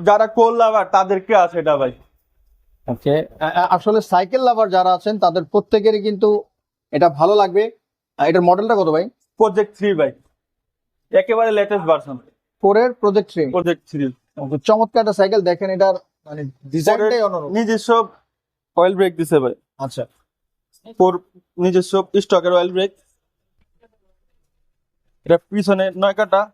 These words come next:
Speaker 1: সামনে এক কাটা ভাই। এল টু এফ এফ এর ব্যাক ডেরা।
Speaker 2: ওয়াও, একেবারে প্রিমিয়াম একটা সাইকেল।
Speaker 1: করে নিজস্ব গিয়ার ক্যারেন দিছে। এটা টায়ারটা দেখেন ভাই, সিএসটি পেট্রোল টায়ার।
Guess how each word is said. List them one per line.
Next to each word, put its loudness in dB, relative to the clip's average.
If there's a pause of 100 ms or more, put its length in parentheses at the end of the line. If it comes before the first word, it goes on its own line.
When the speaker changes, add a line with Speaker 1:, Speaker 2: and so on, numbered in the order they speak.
(200)
Speaker 1:
সামনে 0
এক -4
কাটা 0
ভাই। -6 (520)
এল 4
টু -4
এফ 0
এফ -2
এর 2
ব্যাক 0
ডেরা। 0 (840)
Speaker 2:
ওয়াও, 4
একেবারে 0 (140)
প্রিমিয়াম 0
একটা -8
সাইকেল। 0 (2500)
Speaker 1:
করে 2
নিজস্ব -2
গিয়ার -2
ক্যারেন 0
দিছে। -10 (2500)
এটা 2
টায়ারটা 0
দেখেন -2
ভাই, -6 (440)
সিএসটি 0
পেট্রোল -2
টায়ার। 0